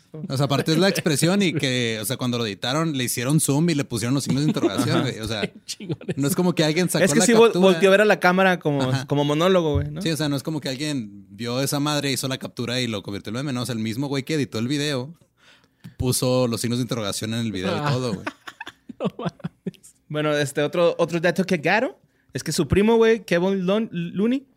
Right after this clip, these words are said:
Speaker 1: estaba jugando también en los Warriors cuando ganaron, este,
Speaker 2: Qué chido.
Speaker 1: el campeonato.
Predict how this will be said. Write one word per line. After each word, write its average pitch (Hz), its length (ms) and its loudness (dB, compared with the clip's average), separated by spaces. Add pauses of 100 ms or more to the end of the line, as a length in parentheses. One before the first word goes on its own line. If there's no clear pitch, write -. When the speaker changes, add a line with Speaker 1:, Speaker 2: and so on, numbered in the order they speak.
(180)
Speaker 1:
estaba 147 240 -2
jugando 151 360 2
también 151 360 0
en 160 420 0
los 131 160 -4
Warriors 202 340 0
cuando 139 280 0
ganaron, 139 600 -2 (120)
este, 117 540 -12 (680)
Speaker 2:
Qué - 80 -18
chido. 214 320 -4
Speaker 1:
el 113 560 -4
campeonato. 127 580 -4